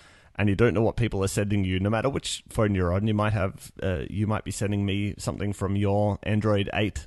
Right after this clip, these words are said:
to my iPhone, which it doesn't support. But we have a little thing called Botmoji, and you can tweet at Botmoji, and you can send the emoji to it, and it will say what it is. It'll send you back a, a preview of what it is. You can quickly copy and paste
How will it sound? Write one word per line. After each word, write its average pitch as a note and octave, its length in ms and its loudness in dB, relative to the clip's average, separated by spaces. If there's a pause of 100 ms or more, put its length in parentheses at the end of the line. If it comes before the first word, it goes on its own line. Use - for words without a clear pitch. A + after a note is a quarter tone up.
(140)
to A2+ 80 0
my G2+ 200 2 (180)
iPhone, G#2 300 0
which - 180 -4
it - 60 -8
doesn't G2 280 -2
support. G2+ 380 0 (540)
But - 80 4
we A2 80 4
have A#2+ 120 4
a - 20 2
little E3+ 220 4
thing D#3+ 160 2
called C3 260 4
Botmoji, C3+ 720 0
and A#2 100 -2
you G#2 60 -2
can G#2+ 240 -4
tweet B2 380 -8
at A2+ 260 -6 (180)
Botmoji, A2 760 -2 (460)
and G2+ 140 -6
you F#2+ 60 -6
can G2 120 -8
send G#2+ 200 -6
the G#2 100 -2
emoji G2+ 340 -2
to G#2+ 140 0
it, - 160 -2
and F2+ 480 -6
it - 160 -10
will E2+ 60 -10
say D#2+ 480 -6 (100)
what F2+ 240 -10
it C#2 180 -12
is. - 120 -16
It'll F2 140 -10
send F#2 200 -8
you F2 80 -6
back E2+ 220 -8
a, E2+ 200 -4
a E2+ 100 -8
preview D#2+ 380 -6
of D#2 140 -8
what D#2+ 140 -6
it D2 100 -10
is. - 220 -12
You - 80 -12
can F#2+ 80 -12
quickly - 360 -10
copy - 300 -6
and E2+ 140 -2
paste D#2+ 340 -6